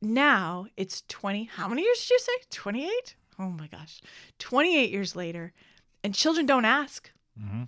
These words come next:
Speaker 1: Unless they want to. If they, sorry, I mean, if they ask, they ask you. They
Speaker 2: Mm-hmm.
Speaker 1: don't ask their parents. They ask you, "Hey,
Speaker 2: Mm.
Speaker 1: what's wrong with your eyes?"
Speaker 2: Mm-hmm.
Speaker 1: And you get a chance to talk to them, and their parents are okay with it.
Speaker 2: Mm-hmm.
Speaker 1: There's very little of that behavior. So in the last twenty-eight years,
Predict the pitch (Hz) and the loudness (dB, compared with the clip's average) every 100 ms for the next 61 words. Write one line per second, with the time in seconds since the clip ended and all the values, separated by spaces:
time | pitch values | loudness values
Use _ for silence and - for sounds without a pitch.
0 | - _ _ 233 277 330 254 440 - - | -12 _ _ 6 6 6 2 0 2 4
1 | 294 214 - 254 453 214 370 370 240 - | 4 4 2 2 2 4 2 2 2 8
2 | 254 339 - 480 294 - 208 220 - _ | 10 10 6 4 4 2 -4 -4 -4 _
3 | - 123 440 302 233 - - - 202 - | -6 2 6 8 6 -2 -10 -6 -6 -6
4 | - - 381 - 202 - 320 - - - | -8 0 4 4 2 -2 -2 -2 -6 2
5 | 587 302 427 508 339 359 320 - - 120 | 4 6 6 6 8 8 8 6 -8 -4
6 | 113 139 180 208 302 277 220 226 220 190 | -2 -2 -2 0 2 2 0 -4 -6 -4
7 | 330 - 170 180 208 220 220 - 403 196 | -4 -4 -10 -6 -4 -4 -4 -4 -2 -2
8 | 170 - - _ _ 214 226 233 285 226 | -4 -12 -18 _ _ 4 4 2 -4 -6
9 | - - - _ _ - 110 131 156 - | -6 -16 -20 _ _ -8 -6 -6 -8 -18
10 | - - - 220 202 196 233 269 254 226 | -20 -18 2 4 4 4 4 4 2 2
11 | 254 226 - 202 196 180 190 190 - 190 | 2 0 -2 -2 -2 -2 -2 -2 -4 -6
12 | 175 196 240 - - - 214 208 214 220 | -4 -2 -2 -6 -10 -8 -4 -2 0 0
13 | - - 208 190 185 214 285 233 208 | -2 -6 -4 -4 -4 -2 0 0 -2